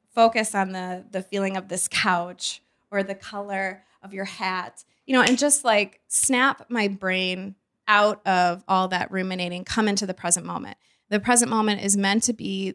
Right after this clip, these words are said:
the most powerful place that we can be because it's the only place that you can actually influence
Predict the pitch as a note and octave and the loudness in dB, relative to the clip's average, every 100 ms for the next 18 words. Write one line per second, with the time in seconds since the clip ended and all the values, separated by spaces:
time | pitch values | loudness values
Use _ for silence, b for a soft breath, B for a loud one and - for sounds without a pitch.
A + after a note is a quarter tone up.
0 | - G3 F#3 F3+ - - G3 F#3+ - G3 | -6 -4 -2 -2 -4 -2 -2 -2 -6 -14
1 | - F#3+ - - G3 - G3+ G3+ F4+ C#4 | -6 -4 -4 -6 -10 -10 -10 -2 -2 -2
2 | B3 A3 G#3 - G#3+ - A3 A#3+ - G3 | -4 -6 -6 -10 -8 -6 -4 -4 -4 -8
3 | - - G3 G3 - F#3 G3 F#3 F#3+ - | -8 -8 -10 -10 -12 -10 -10 -8 -10 -14
4 | F#3+ F#3 F#3+ G3+ - - | -14 -12 -6 -4 -4 -8